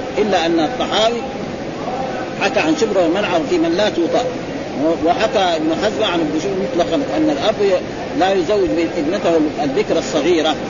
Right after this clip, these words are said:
حتى تبلغ وتأدب، وزعموا أن تزويج النبي صلى الله عليه وسلم وهي بنت ست سنين كان من خصائصه. الصحيح ما في خصائص، ها؟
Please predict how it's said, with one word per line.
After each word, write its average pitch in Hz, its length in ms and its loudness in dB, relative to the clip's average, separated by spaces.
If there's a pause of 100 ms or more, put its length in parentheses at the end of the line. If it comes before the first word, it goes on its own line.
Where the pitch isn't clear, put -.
(100)
حتى 175 360 0
تبلغ 185 360 2
وتأدب، 139 360 0 (100)
وزعموا 185 380 0
أن 160 220 2
تزويج 165 300 -2
النبي 160 240 2
صلى 156 100 0
الله 156 140 0
عليه 165 120 0
وسلم 175 180 2
وهي 147 140 2
بنت 160 240 -2 (120)
ست - 320 -6
سنين 226 220 2 (320)
كان 190 260 2
من 160 120 2 (100)
خصائصه. - 500 0 (200)
الصحيح 220 300 0
ما 226 100 2
في 165 240 -2
خصائص، 120 320 -2 (100)
ها؟ 220 260 2